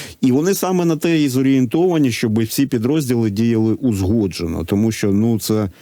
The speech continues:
це не просто прикрість, та, це трагедія. М, ви згадали про дружній вогонь, коли наші вже зайняли посадку, а туди від наших вже прилітає.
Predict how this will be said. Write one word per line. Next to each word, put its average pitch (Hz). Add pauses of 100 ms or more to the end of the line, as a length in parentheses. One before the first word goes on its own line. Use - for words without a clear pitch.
(200)
це -
не 107
просто 139
прикрість, 107
та, 113
це 104
трагедія. 110 (160)
М, 101
ви 104
згадали 101
про 113
дружній 104
вогонь, 104 (300)
коли 113
наші 117
вже 107
зайняли 127
посадку, 107
а 120
туди 120
від 117
наших 113
вже 101
прилітає. 107